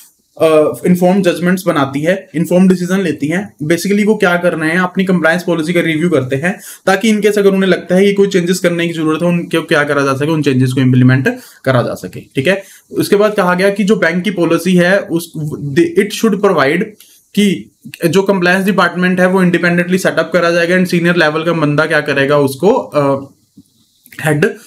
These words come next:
करेगा। ठीक है, उसके साथ-साथ जो उसका support staff होगा, मतलब जो उन लोगों को support करेगा, compliance डिपार्टमेंट को सपोर्ट करेगा,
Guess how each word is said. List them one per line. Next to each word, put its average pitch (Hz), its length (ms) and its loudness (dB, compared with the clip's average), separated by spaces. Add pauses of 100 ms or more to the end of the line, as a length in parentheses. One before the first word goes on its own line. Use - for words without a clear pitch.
(140)
करेगा। 117 440 -2 (200)
ठीक 147 140 0
है, 190 200 -4 (200)
उसके 180 240 0
साथ-साथ 208 360 0
जो 196 140 2
उसका 202 180 0
support 175 320 0
staff 180 340 -2
होगा, 165 480 0
मतलब 165 240 -2
जो 180 100 4
उन 180 120 4
लोगों 180 180 4
को 185 100 2
support 175 380 0
करेगा, 156 200 0
compliance 165 360 0
डिपार्टमेंट 165 360 0
को 170 60 0
सपोर्ट 170 400 -2
करेगा, 139 440 0